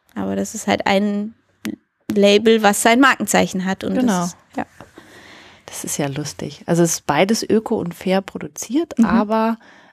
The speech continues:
Speaker 2: ähm, verschiedene Optik.
Speaker 1: Verschiedene Optik und das sind einfach, äh,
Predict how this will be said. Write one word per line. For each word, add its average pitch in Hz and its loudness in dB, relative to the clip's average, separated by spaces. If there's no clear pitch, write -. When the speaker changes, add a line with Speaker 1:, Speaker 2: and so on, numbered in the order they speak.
Speaker 2:
ähm, 180 0
verschiedene 196 2
Optik. - -12
Speaker 1:
Verschiedene 330 2
Optik - -2
und 233 0
das 240 -2
sind 254 -4
einfach, 269 -2
äh, - -2